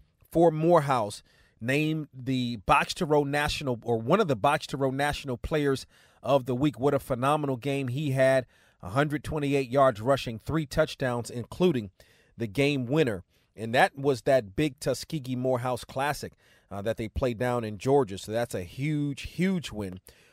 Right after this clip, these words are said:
for Morehouse. Speaking of really big wins, North Carolina Central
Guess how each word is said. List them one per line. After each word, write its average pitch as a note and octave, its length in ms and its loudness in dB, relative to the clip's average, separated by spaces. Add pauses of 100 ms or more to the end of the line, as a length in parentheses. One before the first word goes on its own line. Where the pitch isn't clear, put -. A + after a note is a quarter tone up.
for B2+ 260 0
Morehouse. A#2 520 0
Speaking G3 500 0
of B2+ 240 2
really F3 220 6
big C#3 300 0
wins, B2+ 420 -2
North D#3 320 2
Carolina E3+ 420 0
Central C3+ 480 -6